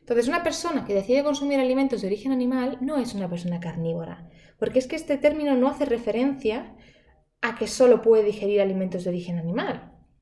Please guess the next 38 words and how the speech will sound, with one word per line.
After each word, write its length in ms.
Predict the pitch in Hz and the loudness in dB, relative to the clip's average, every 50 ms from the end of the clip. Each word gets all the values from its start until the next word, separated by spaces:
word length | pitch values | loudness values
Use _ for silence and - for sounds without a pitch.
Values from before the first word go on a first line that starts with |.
| _ _ | _ _
Y 120 | - 202 | -6 -2
no 100 | 202 233 | -2 -2
es 100 | 247 240 - | -2 -2 -4
cierto. 280 | - 190 180 175 175 | -2 -2 -2 -2 -4
Este, 300 | - - - 311 302 - | -8 -10 -8 -10 -8 -8
este 180 | 269 - - 302 | -8 -8 -10 -12
término 340 | - 320 330 320 311 262 247 | -12 -12 -8 -4 -2 -2 -2
hace 140 | 262 262 349 | -2 -4 -4
referencia 680 | 339 285 - 226 208 208 240 254 240 - 339 370 359 - - - - - _ _ _ _ _ - _ _ _ - | -4 -4 -4 -4 -4 -4 -4 -6 -6 -8 -10 -10 -12 -12 -20 -20 -20 -20 _ _ _ _ _ -20 _ _ _ -8
a 100 | - 214 | -8 -6
su, 500 | - - 226 214 208 196 202 - - - - | -4 0 2 2 2 2 -2 -8 -12 -6 -4
eh, 340 | 226 202 190 180 180 175 180 175 170 170 170 175 180 - - | -2 -2 0 0 -2 -2 -2 -4 -6 -6 -8 -10 -10 -8 -4
omnívoro 400 | 214 202 208 233 262 311 320 311 | -2 0 2 2 0 0 -2 -4
hace 120 | - 302 | -2 -2
referencia 400 | 294 277 269 254 269 269 - 320 | -2 -2 0 0 -2 0 -2 -4
a 40 | 277 | -6
su 180 | - 233 214 | -4 -6 -6
capacidad 540 | - 208 196 202 190 - 196 190 226 277 262 - | -6 -6 -8 -8 -8 -8 -4 -2 -2 -2 -2 -4
biológica, 600 | - 208 202 190 202 285 349 349 277 - - 190 | -6 -4 -2 0 0 0 0 -2 -4 -4 -4 -4
no 200 | 185 190 208 247 | -4 -2 -2 -2
a 40 | 262 | -4
su 240 | 254 - - 220 208 | -4 -2 -2 0 0
elección, 920 | 190 180 180 175 175 175 - - - - - 202 196 180 - - - - - | 2 2 0 0 -2 -4 -14 -18 -18 -12 -8 -4 -4 -4 -6 -6 -12 -14 -12
¿no? 380 | 190 185 226 - - - - - - - - - _ | -8 -8 -8 -8 -10 -14 -20 -20 -20 -20 -20 -20 _
Entonces, 440 | _ - 214 208 208 - - - _ _ _ _ _ - - - | _ -2 -2 -2 -2 -2 -12 -16 _ _ _ _ _ -20 -12 -6
no 220 | - 226 233 254 | -2 0 2 2
existen 580 | 277 277 - - - 359 349 - - - 185 180 | 0 0 -2 -8 -6 -6 -8 -6 -6 -6 -4 -2
además 300 | 175 175 175 175 180 175 | -2 -2 -2 -2 -4 -6
personas 560 | - - 175 170 - 185 175 170 165 170 - | -4 -4 -4 -4 -4 -6 -6 -6 -6 -8 -12
carnívoras. 880 | - - 175 165 175 175 170 160 160 147 - - - - - - _ _ _ _ _ _ _ _ _ _ _ | -10 -8 -6 -2 0 0 0 0 -2 -4 -6 -10 -14 -16 -18 -20 _ _ _ _ _ _ _ _ _ _ _
Esta 220 | _ - - 262 262 | _ -2 0 2 2
persona, 560 | 269 254 254 - 285 285 285 277 277 269 - | 2 2 2 2 0 2 2 2 0 0 0
eh, 400 | - 214 202 190 190 180 180 180 170 | -2 -2 0 0 -2 -4 -6 -6 -4
lo 100 | 180 180 | -4 -4
que 100 | 180 185 | -4 -4
será 300 | 175 - 185 196 226 254 | -6 -4 -2 0 2 2
es 180 | 254 247 - - | 0 0 -2 -4
omnívora 840 | 196 185 196 226 262 277 269 262 262 311 427 - - - - _ | -4 -2 0 2 2 4 4 4 2 0 -4 -8 -14 -20 -20 _